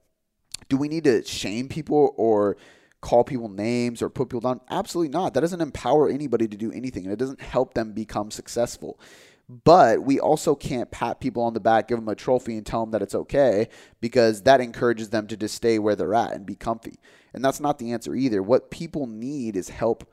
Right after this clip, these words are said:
seeking health. They need help improving their body. So, um, uh, health at every size, I think, I don't, I think it has good intentions, but I think, like, we have to remember that the, the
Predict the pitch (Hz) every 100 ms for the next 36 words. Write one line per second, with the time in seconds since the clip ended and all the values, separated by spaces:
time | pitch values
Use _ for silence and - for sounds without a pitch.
0 | _ _ - - 135 - 98 - 107 -
1 | 113 120 120 117 - 117 - - _ 107
2 | - 135 131 117 101 95 101 101 69 -
3 | 131 120 - - - _ - 123 120 107
4 | 104 - - - - 78 113 - _ 151
5 | 185 202 - - 147 139 135 127 - 85
6 | 95 127 139 - 113 - 123 - - _
7 | _ _ - 160 - - - 170 135 127
8 | 120 120 110 - 107 - 151 175 - 113
9 | 117 139 131 117 110 110 120 120 131 113
10 | 110 113 117 98 104 101 - - _ _
11 | - 107 113 113 110 107 104 98 113